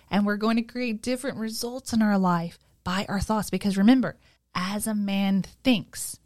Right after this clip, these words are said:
so is he. Truly, our self-concept and who, and what we think of others, how we think about our spouse, how we think about our children, it's not our children who create the overwhelm for us. It's our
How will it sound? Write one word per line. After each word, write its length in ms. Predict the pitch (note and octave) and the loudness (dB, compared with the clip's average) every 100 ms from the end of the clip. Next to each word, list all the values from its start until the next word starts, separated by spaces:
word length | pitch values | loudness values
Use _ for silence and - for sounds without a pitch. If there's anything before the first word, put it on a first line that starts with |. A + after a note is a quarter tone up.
| _ - | _ -10
so 440 | - - F#3+ F#3+ F#3 | -4 2 2 2 0
is 220 | F#3 - | 0 0
he. 380 | - D3 C#3 _ _ _ _ | -4 -6 -6 _ _ _ _
Truly, 680 | - - B3 A#3+ F3 - - _ _ | -8 -2 2 2 2 -2 -10 _ _
our 340 | G3 G3+ A3+ A3 | -2 -2 -2 -6
self-concept 1000 | - A3 A3 - - A3+ G#3+ F3+ C#3+ - F3+ | -6 -2 -2 -4 -6 -4 -4 -6 -10 -10 -4
and 160 | F3+ | -2
who, 180 | - - - | -4 -8 -2
and 320 | F#3 F3+ D#3+ | 0 2 2
what 200 | F#3+ A3 | 2 2
we 100 | A#3 | 0
think 280 | A#3 A3 F#3+ | 0 0 0
of 140 | D#3 _ | -2 _
others, 680 | - F3 B3 C#4+ D4+ - - _ - | -6 0 4 4 2 0 -4 _ -10
how 260 | - G#3+ C4+ | -2 0 0
we 140 | C4 | -2
think 220 | A#3+ G#3+ | -4 -4
about 180 | F3 D3+ | -4 -8
our 80 | - | -6
spouse, 440 | - - C4 B3+ | -6 -4 -6 -8
how 140 | - F#3 | -4 -4
we 100 | F3+ | -4
think 180 | F#3 F3 | -4 -4
about 200 | E3+ C3 | -4 -6
our 100 | - | -4
children, 440 | - B3+ C4 B3+ - - | -2 0 2 0 -2 -18
it's 120 | - A3 | 0 6
not 320 | A3+ A3+ B3+ | 6 4 -4
our 140 | C4 B3 | -6 -6
children 1000 | - - C#4 D#4+ C4+ B3 G#3+ E3 C#3+ - _ _ _ | -8 -8 -4 -4 -2 -2 -2 -4 -6 -10 _ _ _
who 120 | A#3+ A3+ | 0 2
create 500 | - A3 G3+ A#3 A3+ | 2 0 0 -2 -4
the 180 | G#3+ | -2
overwhelm 560 | G#3+ G3+ F#3 F3+ C#4 B3 | -2 -2 -2 0 2 0
for 140 | F3+ | -4
us. 220 | D#3+ D#3+ - | -8 -8 -4
It's 160 | G3+ | 0
our 140 | A#3 | 0